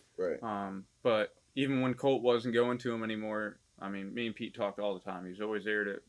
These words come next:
Speaker 2: pick up the phone, always there to ask me how the
Speaker 1: Mm-hmm.
Speaker 2: hunt went, always there to mentor me.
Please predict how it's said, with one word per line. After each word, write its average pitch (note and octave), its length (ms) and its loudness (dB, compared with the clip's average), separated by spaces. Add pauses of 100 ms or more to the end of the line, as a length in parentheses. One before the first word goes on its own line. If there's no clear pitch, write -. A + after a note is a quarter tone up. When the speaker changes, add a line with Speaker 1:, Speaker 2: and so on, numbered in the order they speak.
(120)
Speaker 2:
pick B2+ 140 -4
up B2+ 100 -2
the G#2 60 -18
phone, G#2+ 340 -4
always G#2+ 260 -2
there A2 140 0
to G2+ 140 0
ask G#2+ 300 -2
me G2+ 120 -6
how G#2+ 100 0
the G2 80 -2
Speaker 1:
Mm-hmm. A#2+ 80 -4
Speaker 2:
hunt A2+ 200 -4
went, G#2+ 300 -6 (380)
always A2+ 520 0
there A#2 160 8
to A2+ 60 2
mentor A2+ 420 0
me. A2 260 0